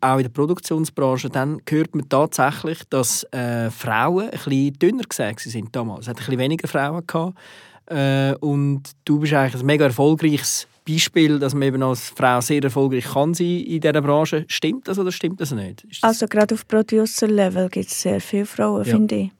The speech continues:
Speaker 2: Wo, oder f-, super erfolgreich sind. Und wenn man in Werbung schaut, ich meine, Pumpkin wird von Frauen geführt, Rosa und Co. wird von einer Frau geführt,
Speaker 1: Mhm.
Speaker 2: wo ich mega Respekt
Speaker 1: Mhm.
Speaker 2: habe. Ähm, äh, es gibt bei Rocket eine Frau, an der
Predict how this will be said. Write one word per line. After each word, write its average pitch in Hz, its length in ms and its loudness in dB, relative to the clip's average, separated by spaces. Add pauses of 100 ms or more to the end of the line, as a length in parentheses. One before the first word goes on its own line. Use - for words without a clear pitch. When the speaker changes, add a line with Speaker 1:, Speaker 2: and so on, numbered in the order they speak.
(360)
Speaker 2:
Wo, 208 360 2
oder 202 420 4
f-, - 220 -10
super 233 340 0
erfolgreich 92 500 -4
sind. - 200 -4
Und 190 120 -2
wenn 196 140 6
man 196 120 2
in 190 60 -2
Werbung 190 400 2
schaut, 185 260 -2
ich - 80 0
meine, 180 200 2
Pumpkin 190 520 0
wird 196 160 -4
von 196 120 -12
Frauen 185 380 2
geführt, 180 380 -4 (640)
Rosa 185 520 4 (160)
und 202 180 0
Co. 190 260 4
wird 190 160 -2
von - 180 -4
einer 180 60 -4
Frau 185 300 0
geführt, 185 420 -4
Speaker 1:
Mhm. 185 300 0
Speaker 2:
wo 190 60 2
ich 185 120 2
mega 190 360 2
Respekt - 520 -6
Speaker 1:
Mhm. 131 60 -4
Speaker 2:
habe. 127 140 -2 (640)
Ähm, 190 640 2
äh, - 360 -8 (300)
es - 140 -12
gibt - 320 -2
bei 196 220 2
Rocket 196 500 0
eine 202 220 0
Frau, 196 560 -2
an 190 300 -4
der - 80 -12